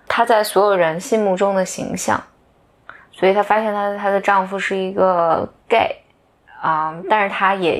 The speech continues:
一定要尽她所有的努力来维-，维持住她那个女性的形象，所以她看起来是一个特别活开了一个女人，但其实不是。嗯，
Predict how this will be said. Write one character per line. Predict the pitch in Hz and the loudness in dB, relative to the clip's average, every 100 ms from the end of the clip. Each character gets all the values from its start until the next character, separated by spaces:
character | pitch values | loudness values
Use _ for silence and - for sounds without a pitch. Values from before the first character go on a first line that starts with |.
| - | -2
一 | 202 | -2
定 | 202 247 | 2 4
要 | 220 190 175 - _ _ _ _ _ - | 4 4 2 -2 _ _ _ _ _ -4
尽 | 277 240 | 2 4
她 | 247 233 | 4 2
所 | - | 2
有 | 220 | 4
的 | 202 | 4
努 | 202 175 | 2 0
力 | 175 | 0
来 | 165 165 185 180 | 0 0 0 0
维-， | 160 175 175 | 0 -2 -2
维 | 175 190 | 0 2
持 | - - 175 | 0 0 0
住 | 196 170 | 0 -2
她 | - 185 | -2 0
那 | 190 175 | 0 0
个 | 147 | -2
女 | 170 190 | -2 -4
性 | - | -2
的 | 175 | -2
形 | - - | -2 -2
象， | 202 - | -2 0
所 | 247 | 2
以 | |
她 | 269 | 2
看 | - 359 269 | 0 2 2
起 | |
来 | 202 147 | 2 0
是 | - | 0
一 | 190 | 0
个 | 185 | -2
特 | 180 | -2
别 | 190 160 156 - - - - _ - | 0 0 0 -4 -10 -20 -20 _ -12
活 | - 196 185 | -4 2 2
开 | - 254 254 | 2 2 4
了 | 208 | 4
一 | |
个 | 170 | 2
女 | 170 | 0
人， | 147 143 | -2 -2
但 | 180 185 | -2 -4
其 | - 185 | -4 -4
实 | 202 | -2
不 | 196 - | -4 -2
是。 | - - - - _ _ _ _ _ | -2 0 -4 -10 _ _ _ _ _
嗯， | - 226 | -10 -10